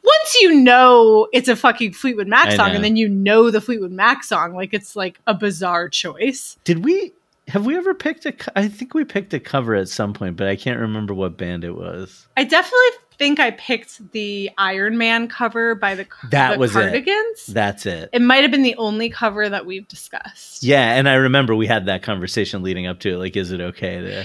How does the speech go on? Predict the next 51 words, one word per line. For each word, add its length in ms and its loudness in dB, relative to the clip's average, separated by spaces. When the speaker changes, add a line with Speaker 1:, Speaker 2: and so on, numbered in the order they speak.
Speaker 1:
It's 200 2
weird 360 4
to 120 2
pick 160 -2
a 80 -4
cover, 300 0
but 160 4
I 100 6
feel 180 4
like 80 4
for 160 -2
that 180 2
Speaker 2:
Oh, 40 2
I 80 4
Speaker 1:
band, 120 6
Speaker 2:
almost 200 4
Speaker 1:
it's 60 -14
Speaker 2:
picked 200 4
Speaker 1:
like 100 -2
Speaker 2:
it 40 -12
for 140 -4
that 200 -10
band 220 -8
too. 100 -10
Yeah, 160 -4
Speaker 1:
Yeah. 300 4
Speaker 2:
that 180 4
song's 120 0
amazing. 500 -8
Speaker 1:
But 120 4
it's 200 2
weird 420 4
to 100 -4
do 200 -2
it 100 -8
for 100 -8
Smashing 400 -4
Pumpkins 400 -6
just 120 -4
Speaker 2:
Yeah. 40 -14
Speaker 1:
'cause 160 -12
there 120 -4
were 100 -10
so 480 -6
many 480 -14
songs 420 -14
I 100 -8
was 140 -12
contending 600 -14
Speaker 2:
Right. 160 -4
Speaker 1:
with. 80 -10